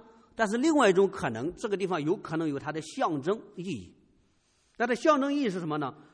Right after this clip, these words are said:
因为圣经里面有时候会把上帝的话比成火，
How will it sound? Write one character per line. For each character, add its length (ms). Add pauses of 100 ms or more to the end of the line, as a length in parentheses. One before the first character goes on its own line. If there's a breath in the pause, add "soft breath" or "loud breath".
因 100
为 60
圣 180
经 100
里 60
面 480 (320)
有 180
时 140
候 100
会 160
把 240
上 300
帝 80
的 80
话 340 (420)
比 200
成 180
火， 380